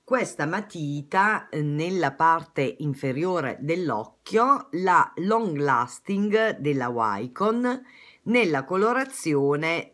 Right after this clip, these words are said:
zero sette, che è appunto questo violaceo. E poi ho sfumato il tutto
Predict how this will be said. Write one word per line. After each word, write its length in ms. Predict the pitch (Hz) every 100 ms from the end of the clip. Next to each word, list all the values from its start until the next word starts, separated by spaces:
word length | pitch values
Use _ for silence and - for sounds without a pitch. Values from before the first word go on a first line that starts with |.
| 151
zero 680 | 120 147 135 139 143 139 -
sette, 920 | - - 120 110 _ - 131 123 - -
che 320 | 214 156 160
è 0 |
appunto 680 | 190 - 143 143 139 156 151
questo 640 | 147 143 - - 143 -
violaceo. 960 | 143 139 127 113 107 110 - 123 - - - - - - - - -
E 160 | 320
poi 680 | - 285 170 180 226 269 -
ho 260 | - 190 -
sfumato 1200 | - - - 247 208 127 113 135 - 247 302 349 - - _ _ - - - - _ _ _ _ _ _ _ _ _ _ _ _ _ _
il 260 | 196 214 -
tutto 760 | 139 139 _ - 214 226 -